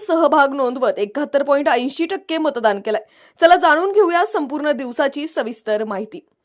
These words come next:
जिंतूरमध्ये सकाळी साडेसात वाजता मतदानास सुरुवात झाली. सुरुवातीला मतदारांची कमी उपस्थिती दिसून आली, पण दुपारी बारा नंतर मतदान केंद्रांवर मोठी गर्दी झाली. या निवडणुकीत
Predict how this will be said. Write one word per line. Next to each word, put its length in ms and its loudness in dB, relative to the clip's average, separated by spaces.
जिंतूरमध्ये 520 0
सकाळी 360 0
साडेसात 520 2
वाजता 400 0
मतदानास 680 2
सुरुवात 380 0
झाली. 160 -8
सुरुवातीला 480 4
मतदारांची 580 0
कमी 260 -2
उपस्थिती 500 -4
दिसून 320 -4
आली, 180 0
पण 220 -2
दुपारी 380 2
बारा 280 4
नंतर 340 -2
मतदान 400 0
केंद्रांवर 600 0
मोठी 340 0
गर्दी 400 -2
झाली. 220 0
या 140 4
निवडणुकीत 440 0